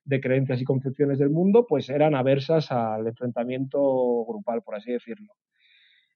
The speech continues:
Eh, y por el otro lado, también la, la disciplina arqueológica está encontrando sociedades que eran muy belicosas.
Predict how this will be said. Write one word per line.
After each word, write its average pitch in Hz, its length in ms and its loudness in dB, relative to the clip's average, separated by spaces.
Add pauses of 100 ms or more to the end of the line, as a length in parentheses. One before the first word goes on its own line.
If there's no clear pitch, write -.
Eh, 139 560 4
y 185 120 4
por 139 180 8
el 143 60 8
otro 160 200 8
lado, 196 280 8
también 175 640 8
la, 170 480 4
la 170 160 4
disciplina 170 460 0
arqueológica 180 440 0
está 160 140 0
encontrando 160 560 2
sociedades 175 880 0
que 131 160 0
eran 147 160 4
muy 151 160 2
belicosas. - 800 -4